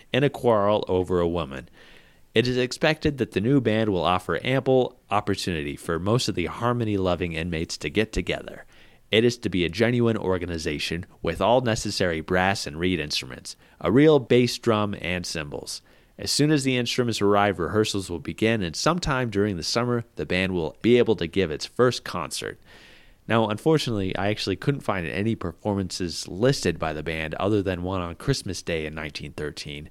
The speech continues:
that was complimented highly for its efficiency,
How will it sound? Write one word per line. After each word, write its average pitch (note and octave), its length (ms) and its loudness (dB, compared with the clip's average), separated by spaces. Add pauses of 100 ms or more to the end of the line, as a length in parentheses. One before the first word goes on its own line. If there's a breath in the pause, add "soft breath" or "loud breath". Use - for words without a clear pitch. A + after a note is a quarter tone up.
(120)
that F2 440 -2
was G2 160 -2
complimented G2 720 -2
highly G3+ 480 0
for D#3 320 0
its B2+ 380 -2 (120)
efficiency, E2 1040 -2